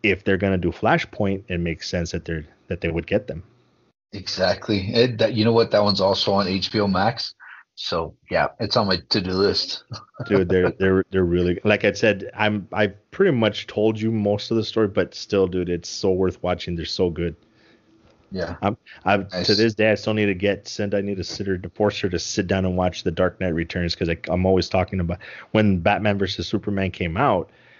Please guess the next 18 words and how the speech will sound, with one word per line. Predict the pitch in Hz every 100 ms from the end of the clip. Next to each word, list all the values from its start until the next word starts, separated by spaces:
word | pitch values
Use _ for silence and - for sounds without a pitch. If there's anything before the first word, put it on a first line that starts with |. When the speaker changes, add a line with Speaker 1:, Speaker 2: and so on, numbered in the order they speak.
| _ -
Speaker 1:
Oh, | 104 95
dude, | 87 90
I | 92
Speaker 2:
Mm-hmm. |
Speaker 1:
was | 87 -
so | - 87
pissed. | - - 98 90
I'm | 98
like, | 90 -
how | - 98 104 110
do |
you | 98 95
combine | - 95 87 95 98
those | 85 - -
two? | - 85
Those | 90 92
are | 78
two | - 104 98 90